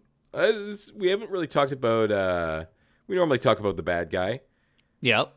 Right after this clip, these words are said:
Speaker 1: Uh, let's talk about the bad guy.
Speaker 2: All right.
Speaker 1: Uh,
Speaker 2: Which one? There's a
Speaker 1: Red
Speaker 2: couple
Speaker 1: S-,
Speaker 2: of them.
Speaker 1: well, let's talk about the big one. The Re-, let's talk about Red Skull.
Speaker 2: All right.
Speaker 1: Um, I, I really, again, I mean,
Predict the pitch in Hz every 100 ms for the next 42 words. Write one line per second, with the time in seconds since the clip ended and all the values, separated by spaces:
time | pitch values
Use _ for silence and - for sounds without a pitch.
0 | - 104 101 101 101 87 127 - 151 135
1 | 143 143 156 147 76 69 - _ _ _
2 | _ - 85 131 101 98 98 98 95 95
3 | - 131 139 151 135 85 104 120 143 120
4 | 92 - 76 - _ _ _ _ _ 202
5 | 233 214 196 196 185 190 220 208 208 202
6 | - 170 143 131 117 87 92 78 76 110
7 | 123 123 151 175 180 - 131 110 95 87
8 | - 85 71 73 113 95 101 - - 90
9 | 90 82 80 80 78 82 _ _ _ _
10 | _ _ _ _ _ - - _ _ _
11 | - 123 143 151 160 160 160 156 156 156
12 | 147 _ _ _ _ _ _ _ - -
13 | - 101 113 135 143 135 123 117 123 117
14 | 104 95 127 123 113